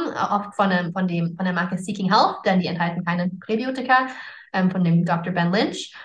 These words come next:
Und sonst bleibe ich eher bei den sibo Safe, bei den sicheren Probiotika, wie sporenbasierte Probiotika, ähm, es, äh, Bacillus subtilis oder Bacillus coagulans sind da recht, ähm, recht gut verträglich und auch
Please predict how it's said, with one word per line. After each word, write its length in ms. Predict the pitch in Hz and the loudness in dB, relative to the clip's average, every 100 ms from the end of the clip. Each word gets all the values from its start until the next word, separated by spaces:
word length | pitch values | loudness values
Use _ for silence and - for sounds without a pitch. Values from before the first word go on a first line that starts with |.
| - - | -20 -2
Und 420 | 202 202 202 196 | 0 2 2 0
sonst 460 | 196 202 247 - | 4 6 6 0
bleibe 280 | - 190 208 | 2 4 4
ich 180 | 196 - | 0 -2
eher 160 | 190 185 | 0 2
bei 140 | 180 | 2
den 160 | 185 185 | 2 2
sibo 280 | 208 196 | 0 0
Safe, 520 | 190 180 196 196 247 - - | 0 0 0 0 0 -6 -8
bei 100 | 196 | -2
den 160 | 202 202 | 2 2
sicheren 440 | 240 - 196 196 | 2 0 -2 -2
Probiotika, 920 | 196 190 185 180 185 214 214 254 339 - _ _ _ _ _ - | -4 -2 -2 -2 -4 2 4 4 0 -8 _ _ _ _ _ -2
wie 320 | 196 185 185 | 0 4 2
sporenbasierte 760 | - 185 196 220 208 226 226 233 | 0 2 4 4 4 2 0 -2
Probiotika, 800 | 226 214 220 220 240 240 254 - - - | -2 0 2 0 0 0 0 -4 -10 -8
ähm, 540 | 175 165 165 165 170 _ | -6 -4 -6 -10 -16 _
es, 260 | - 202 - _ _ _ - | -10 -10 -12 _ _ _ -4
äh, 240 | 180 170 | 4 6
Bacillus 640 | 170 170 190 185 180 - - _ | 6 6 4 2 2 -4 -14 _
subtilis 400 | 202 185 277 269 | -6 0 4 4
oder 160 | 226 196 | 4 2
Bacillus 480 | 185 185 185 185 180 | 2 0 0 0 0
coagulans 680 | 196 214 233 233 226 233 226 | 0 2 4 4 4 0 -6
sind 160 | 196 | -2
da 80 | 190 | 0
recht, 340 | 185 185 190 - | 0 -4 -6 -4
ähm, 460 | 170 170 185 185 | -2 0 -2 -4
recht 160 | 180 170 | -4 -2
gut 160 | 208 - | -4 -4
verträglich 540 | 214 - 214 214 202 | -4 -2 0 0 0
und 180 | 196 190 | 0 4
auch 420 | 175 180 - | 4 4 0